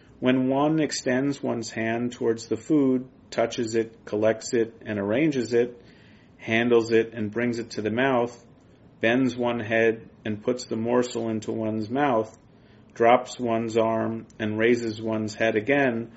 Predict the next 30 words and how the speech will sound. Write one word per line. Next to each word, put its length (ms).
all 320
these 280
movements 500
should 220
be 120
duly 360
noted. 500
When 180
one 220
chews 360
the 100
food, 440
one 240
should 220
notice 400
chewing, 540
chewing. 480
When 280
one 240
comes 400
to 120
know 180
the 80
taste 480
of 100
the 80
food, 500
one 240
should 260
note 400